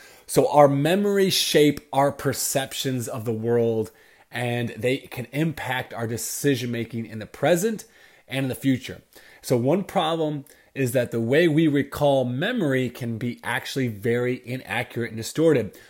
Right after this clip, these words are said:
but we don't realize that it's a-, inaccurate and distorted, right? So explicit memories, now they are memories that we can recall, like what happened last game.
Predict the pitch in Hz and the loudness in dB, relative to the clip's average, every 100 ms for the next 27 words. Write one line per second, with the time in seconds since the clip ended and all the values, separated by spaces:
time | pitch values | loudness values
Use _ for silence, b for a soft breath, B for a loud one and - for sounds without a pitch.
0 | B 127 127 139 143 143 123 208 214 151 | B -4 4 4 4 0 0 4 4 2
1 | 127 113 107 104 - 95 - 113 104 95 | 0 0 -2 -6 -10 -16 -14 -10 -10 -10
2 | 98 90 95 - 98 95 110 143 - - | -12 -14 -14 -12 -12 -10 -8 -8 -8 2
3 | 151 123 B B B B 143 - - 185 | 2 2 B B B B -6 -4 0 10
4 | 277 - 208 139 123 110 107 117 117 113 | 10 10 2 4 -2 -2 -6 -6 -4 -4
5 | 117 143 131 165 151 147 143 127 127 135 | -6 -4 2 4 4 2 2 0 2 0
6 | 139 120 147 147 - 135 131 131 113 110 | 0 2 2 2 2 2 4 2 0 -4
7 | 107 131 - 147 147 139 123 123 131 - | -4 -4 -2 -2 -2 -2 -4 -4 -4 -2
8 | 127 127 104 98 120 | -2 -2 -2 -6 -10